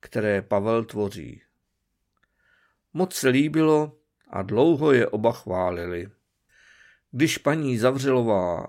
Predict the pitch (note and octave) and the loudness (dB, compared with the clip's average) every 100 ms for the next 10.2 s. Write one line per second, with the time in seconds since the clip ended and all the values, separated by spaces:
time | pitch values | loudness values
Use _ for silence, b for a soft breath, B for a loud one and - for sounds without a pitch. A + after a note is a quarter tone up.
0 | - - B2 A#2+ B2+ B2 A#2 A2+ G#2+ A#2+ | -6 0 2 2 2 2 2 2 4 2
1 | A#2 A#2 A#2+ A2+ A2 G#2 A2 A2 A#2 A#2 | 0 -2 0 2 2 0 0 0 0 -2
2 | - - C#3 C3+ _ B B B B B | -8 -6 -6 -6 _ B B B B B
3 | _ A#2 E3+ F3+ F#3+ F#3 F3+ - B2 B2+ | _ 0 0 4 4 4 2 -2 0 2
4 | C3+ C3+ A2 G#2+ G2+ - F#2+ E2+ B2 _ | 0 -2 -2 -4 -6 -8 -10 -8 -12 _
5 | _ _ _ _ - D3 D#3 A#2 C3 B2+ | _ _ _ _ 0 4 4 4 0 -2
6 | - D3 - D#3 D#3+ E3+ D#3 - F#2 F2+ | -4 -4 0 0 2 -2 -6 -10 -10 -12
7 | B2+ _ _ _ _ _ _ - F3+ - | -14 _ _ _ _ _ _ -8 -8 -4
8 | C#3 A#2 A#2+ C#3 C3+ C#3+ B2 A#2+ A#2 A2+ | 0 4 6 4 2 -2 0 2 2 0
9 | C3 C3+ - G#2+ G2+ G#2 A2+ B2 - - | -4 -6 -4 -2 -2 -2 -6 -8 -6 0
10 | B2 B2 | 0 -2